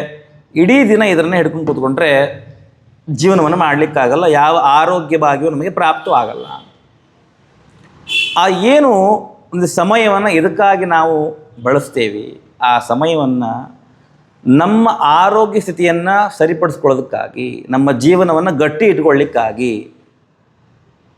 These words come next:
ನಮಗೆ ಬೆಳಗಿನ ಜಾವ ನಾಲ್ಕು ಗಂಟೆಗೆ, ಐದು ಗಂಟೆಗೆ ಏಳ್ಲಿಕ್ಕಾಗಿಲ್ಲಂದು ಪಕ್ಷದಲ್ಲಿ ಸೂರ್ಯೋದಯ ಎಷ್ಟು ಗಂಟೆಗೆ ಆಗುತ್ತಪ್ಪ? ನಿಮ್ಗೆ ಗೊತ್ತಿರೋ ಹಾಗೆ ಆರು ಗಂಟೆ ಎರಡು ನಿಮಿಷ,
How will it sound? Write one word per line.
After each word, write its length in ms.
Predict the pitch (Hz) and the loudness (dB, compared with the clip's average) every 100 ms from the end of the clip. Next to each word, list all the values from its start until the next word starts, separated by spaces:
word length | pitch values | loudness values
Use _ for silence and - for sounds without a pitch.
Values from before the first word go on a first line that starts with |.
| - | -2
ನಮಗೆ 460 | 139 196 196 185 | 0 0 0 0
ಬೆಳಗಿನ 420 | 147 135 156 196 | 0 0 0 0
ಜಾವ 360 | 196 190 185 185 | 0 0 2 2
ನಾಲ್ಕು 400 | 160 135 156 175 | 2 2 0 -2
ಗಂಟೆಗೆ, 320 | 170 165 165 180 | -6 -6 -4 0
ಐದು 200 | 131 147 | 0 0
ಗಂಟೆಗೆ 360 | 165 170 175 170 | 0 -2 -4 -2
ಏಳ್ಲಿಕ್ಕಾಗಿಲ್ಲಂದು 1000 | 139 156 180 - 135 139 170 175 196 240 | 2 2 2 2 2 2 2 2 2 2
ಪಕ್ಷದಲ್ಲಿ 560 | 147 - 190 185 123 - - _ _ _ _ _ _ _ - _ _ _ _ _ - | 2 0 0 0 -2 -6 -18 _ _ _ _ _ _ _ -20 _ _ _ _ _ -10
ಸೂರ್ಯೋದಯ 380 | - 196 202 196 | -2 2 4 2
ಎಷ್ಟು 160 | 170 180 | 2 0
ಗಂಟೆಗೆ 240 | 175 175 | 0 0
ಆಗುತ್ತಪ್ಪ? 360 | 156 151 147 165 | 0 0 0 0
ನಿಮ್ಗೆ 440 | 147 - - 160 | 0 -4 -6 0
ಗೊತ್ತಿರೋ 260 | 156 156 139 | 0 0 0
ಹಾಗೆ 580 | 127 135 135 - - - | 0 0 -2 -4 -16 -2
ಆರು 180 | 135 135 | 0 2
ಗಂಟೆ 200 | 135 127 | 2 2
ಎರಡು 140 | 135 | 0
ನಿಮಿಷ, 220 | 143 151 | 2 0